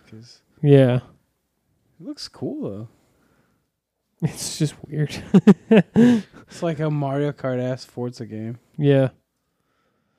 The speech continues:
Speaker 1: Oh, <laughs> I like it.
Speaker 2: So bizarre.
Speaker 1: I'm buying this. I'm just gonna
Speaker 2: Well,
Speaker 1: just
Speaker 2: last
Speaker 1: buy
Speaker 2: year
Speaker 1: it.
Speaker 2: they did that, or the last one before this, they did Hot Wheels, and so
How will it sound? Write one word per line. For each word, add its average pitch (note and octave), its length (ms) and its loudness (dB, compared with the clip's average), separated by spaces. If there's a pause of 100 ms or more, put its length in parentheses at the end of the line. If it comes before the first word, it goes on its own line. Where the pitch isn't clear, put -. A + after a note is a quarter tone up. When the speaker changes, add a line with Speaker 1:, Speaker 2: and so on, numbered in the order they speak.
(600)
Speaker 1:
Oh, G3 540 2 (300)
<laughs> - 240 -20
I G3 120 -10
like D#3+ 280 -8
it. C3 240 -14 (1200)
Speaker 2:
So - 220 -4
bizarre. E3 520 -6 (320)
Speaker 1:
I'm A3 200 4
buying A#2 320 -2
this. A#2 200 -8
I'm E3+ 140 -8
just - 200 -14
gonna G#2+ 220 -12 (100)
Speaker 2:
Well, D#3+ 400 0
Speaker 1:
just - 100 -12
Speaker 2:
last F3+ 280 0
Speaker 1:
buy - 20 -6
Speaker 2:
year F#3+ 100 2
Speaker 1:
it. - 20 2
Speaker 2:
they D#3 120 2
did D3 160 0
that, D#3 160 -2
or D#3+ 180 2
the C#3+ 80 -2
last D3+ 300 0
one D#3 100 0
before D3 320 0
this, C#3 140 -2
they C#3 100 -2
did C3 140 -6
Hot C3 300 -6
Wheels, C3+ 340 -4
and D3 160 -4
so D3 360 -6